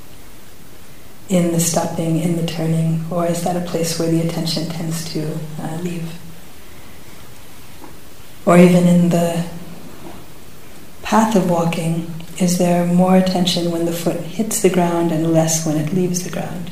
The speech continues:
You know, are there particular places where there's, uh, less presence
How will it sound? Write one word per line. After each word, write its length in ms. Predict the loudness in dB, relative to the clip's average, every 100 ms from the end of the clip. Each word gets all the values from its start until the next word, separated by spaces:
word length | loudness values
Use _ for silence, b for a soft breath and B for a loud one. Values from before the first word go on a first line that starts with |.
| -8
You 60 | -4
know, 80 |
are 20 | -2
there 120 | -2
particular 540 | -4 -4 -2 0 0 -2 -6 -10 -12
places 460 | -2 0 2 2 2
where 80 | 2
there's, 520 | 0 0 0 -2 B B B B -12 -8
uh, 320 | -8 -6 -8 -4
less 680 | 2 2 4 2 0 -4 -8 -10 -12 -12 -12 -12 -10
presence 840 | -4 -2 0 0 0 -2 -6 -8